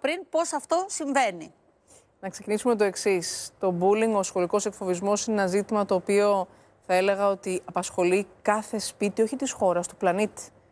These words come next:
Speaker 2: Είναι ένα ζήτημα μείζωνος σημασίας, απασχολεί κάθε οικογένεια, κάθε μέλος σχολικής κοινότητας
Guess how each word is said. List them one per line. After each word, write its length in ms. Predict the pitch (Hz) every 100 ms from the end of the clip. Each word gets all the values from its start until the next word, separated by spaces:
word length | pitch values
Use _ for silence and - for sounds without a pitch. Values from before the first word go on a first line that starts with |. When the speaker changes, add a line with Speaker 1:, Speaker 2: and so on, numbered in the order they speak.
| _ _
Speaker 2:
Είναι 160 | 196 214
ένα 140 | 220
ζήτημα 720 | 180 180 185 196 185 175 160 -
μείζωνος 480 | 185 233 220 170 185
σημασίας, 580 | 135 139 - 196 240 214
απασχολεί 420 | 175 - 180 202
κάθε 280 | 214 208 214
οικογένεια, 520 | 175 151 160 196 220
κάθε 280 | 220 214 208
μέλος 280 | 202 202
σχολικής 380 | - 170 165 190
κοινότητας 580 | - 165 175 202 254